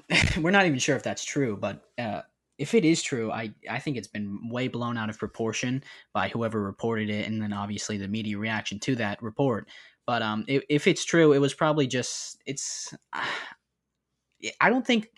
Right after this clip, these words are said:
Aaron made it as clear-cut as, "I'm not coming back until you fire Brian Gutekunst." I doubt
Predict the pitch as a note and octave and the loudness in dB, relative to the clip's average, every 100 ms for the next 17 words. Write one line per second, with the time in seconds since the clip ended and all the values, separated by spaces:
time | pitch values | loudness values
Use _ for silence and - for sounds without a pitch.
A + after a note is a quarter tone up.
0 | - D3+ D#3 D#3 C3+ C3 A2 - - C3+ | 0 4 6 6 4 2 0 -2 0 0
1 | A#2 - G#2+ G#2 G2+ G2+ - - - _ | 0 -2 -2 -2 -4 -4 -8 -12 -20 _
2 | _ _ C3 E3+ F3+ F3 F#3 D#3+ C3 B2+ | _ _ 4 8 6 6 6 6 6 4
3 | B2+ - A#2+ - A2+ A2 - A2+ A2 G#2+ | 2 0 -2 0 0 0 0 2 2 0
4 | G#2 G2+ G#2 G2+ G2 G#2 G2 - - - | 0 -2 -2 -4 -4 -4 -6 -8 -8 -4
5 | A#2+ A#2+ A#2 C3 | -4 0 2 2